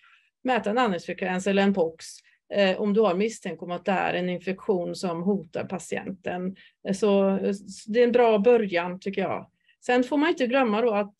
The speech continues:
eh, eh, patienter som vi kanske förut inte har brytt oss om att behandla med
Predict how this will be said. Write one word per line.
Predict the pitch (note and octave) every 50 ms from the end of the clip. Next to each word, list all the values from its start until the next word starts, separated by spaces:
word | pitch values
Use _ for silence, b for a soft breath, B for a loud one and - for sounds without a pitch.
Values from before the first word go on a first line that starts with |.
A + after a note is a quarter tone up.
| _ -
eh, | A3+ G#3 G#3 G#3
eh, | G#3 - - - - - - - F#3+ - - - _ _ _ _ _ -
patienter | A#3+ A#3 - C4+ B3 A#3 A3+ A#3+ A#3
som | A3+ B3 A#3+
vi | A#3+ A#3
kanske | A#3 - D4+ C#4 C4+ C4 B3+ B3 - _ - -
förut | D#4+ C#4 A#3+ G#3 A3+ B3 -
inte | F4 E4 - A#3
har | A3+ A#3 A3+ A3 A3+ A3+ G#3 - _
brytt | - B3 B3+ B3
oss | C#4 C#4 - -
om | C4+ D#4+ F4+ F4 F4 E4+
att | E4+ C#4+
behandla | D4+ C#4+ - C4 A#3 G#3+ G3+ G3+ G3 F#3+ F#3
med | G3 G3 G3 G3 F#3+